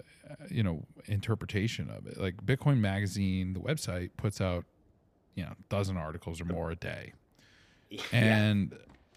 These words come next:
Speaker 1: it sounds
Speaker 2: It's
Speaker 1: like,
Speaker 2: crazy.
Speaker 1: and especially, like, going off of the, you know, comparing to the, the censorship resistance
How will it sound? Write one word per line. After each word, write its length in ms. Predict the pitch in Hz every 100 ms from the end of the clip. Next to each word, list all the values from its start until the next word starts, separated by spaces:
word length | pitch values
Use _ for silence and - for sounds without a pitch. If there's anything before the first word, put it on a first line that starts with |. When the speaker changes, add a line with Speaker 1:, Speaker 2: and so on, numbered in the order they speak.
| -
Speaker 1:
it 80 | 127
sounds 400 | - 175 190 127
Speaker 2:
It's 0 |
Speaker 1:
like, 240 | 113 113
Speaker 2:
crazy. 120 | 101 104
Speaker 1:
and 60 |
especially, 360 | 110 160 151 143
like, 300 | 123 104 -
going 260 | 120 113
off 160 | 110 104
of 100 | 107
the, 320 | 98 98 98 -
you 60 |
know, 200 | 101 98 -
comparing 440 | 117 110 107 107 101
to 120 | 107
the, 460 | 98 101 - 110 110
the 80 |
censorship 680 | 98 117 101 98 - 104 95
resistance 840 | 104 95 95 - 107 98 - -